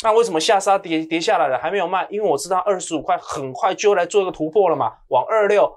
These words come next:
二七、三零、三一、三五，有没有机会来到四零？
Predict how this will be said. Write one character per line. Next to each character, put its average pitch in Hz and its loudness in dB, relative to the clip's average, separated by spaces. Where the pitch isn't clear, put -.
二 208 0
七、 196 -6
三 208 -2
零、 156 -4
三 208 -2
一、 208 -8
三 214 -2
五， 165 -6
有 139 -6
没 - 0
有 190 2
机 202 0
会 214 4
来 196 4
到 202 2
四 202 -2
零？ 135 -4